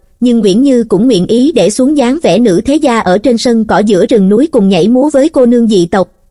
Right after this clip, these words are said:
nguyện ý thảo luận nghiên cứu tài nghệ thêu thùa với người rõ ràng không phải cùng một đường. Một ngày này, thật ra thì cũng làm cho hắn phải lau mắt mà nhìn thê tử. Nàng nhảy múa thật đẹp mắt, chỉ là Chờ vào phòng, Tiếu Dương đột nhiên như ác lang vồ mồi,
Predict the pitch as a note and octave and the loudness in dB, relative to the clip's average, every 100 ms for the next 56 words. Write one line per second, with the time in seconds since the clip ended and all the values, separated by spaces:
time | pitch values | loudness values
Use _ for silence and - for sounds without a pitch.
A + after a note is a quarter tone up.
0 | G#3+ G3 F#3 B3 E4 G#3 G#3+ A3+ F3+ A#3+ | -2 -2 0 -2 0 -2 0 0 2 0
1 | A#3 A#3+ C#4+ E4+ G3+ G3 E3+ F3+ B3 A#3 | 0 0 -2 0 0 0 0 0 0 2
2 | A#3 F3+ A3 D4+ D4 F#3 F#3 F#3+ B3+ G3 | 0 2 0 0 2 0 0 -2 -2 -2
3 | F3 B3 A#3 - G#3+ A#3 G3 F#3+ G3 G3 | -2 -2 -2 -2 0 0 0 0 0 0
4 | F3+ - _ - A3 G#3+ G3+ F#3+ G3 F3+ | 0 -6 _ -4 -2 0 -2 0 0 -4
5 | - _ - A3 - A#3+ A#3 A3+ G#3 G3+ | -6 _ -6 -6 -4 -4 -2 -2 -2 0
6 | A#3+ A#3+ F#3 A#3 A3 A#3 E4 - C#4+ A#3+ | 0 0 0 -2 0 -2 -2 -2 0 0
7 | A#3 F4+ - A#3+ G3 G3 F3+ A#3+ A#3 G3 | -2 -4 -2 0 2 0 0 -2 0 0
8 | E3+ D4 _ _ _ _ _ _ _ _ | -2 -4 _ _ _ _ _ _ _ _
9 | - G#3+ G3 F#3+ F#3+ B3 D#4 C4+ F#3 G3+ | -4 0 2 2 2 0 0 -2 -2 -2
10 | F3+ B3 E4+ _ - G3+ A3 A#3+ F3+ - | -2 -2 -4 _ -6 -2 0 0 -2 -6
11 | _ _ _ _ _ _ _ - A3+ G3+ | _ _ _ _ _ _ _ -2 0 2
12 | G3 F#3+ G3+ F#3 - _ - C#4+ E4+ C#4+ | 0 0 -2 -2 -6 _ -4 -2 2 2
13 | A#3+ G3+ A3+ A#3+ A#3+ A#3+ D4+ D#4+ B3+ A#3 | 2 0 0 0 2 0 0 -2 -2 0
14 | A3 F#3+ G3 F#3+ F3+ | 0 2 2 2 0